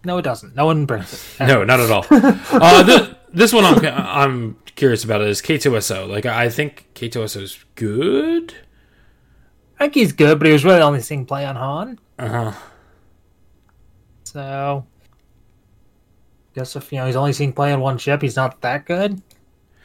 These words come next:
Speaker 2: I, I wasn't he seeing play on Lando?
Speaker 1: Okay, yeah.
Speaker 2: Yeah, yeah.
Speaker 1: Falcons in general.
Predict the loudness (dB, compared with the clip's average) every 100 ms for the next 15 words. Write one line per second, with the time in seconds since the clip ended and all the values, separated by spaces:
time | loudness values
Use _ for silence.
0 | -20 -20 -10 0 2 4 2 0 -4 -4
1 | -2 -2 -2 2 2 4 2 -2 -2 -2
2 | -2 -6 -10 -14 -20 _ _ _ -12 -8
3 | -8 -8 -12 -16 _ _ _ _ _ _
4 | _ _ _ _ _ _ _ -2 2 4
5 | 2 0 -4 -6 _ _ _ _ _ 2
6 | 2 2 -2 -2 -6 -10 -14 -16 -20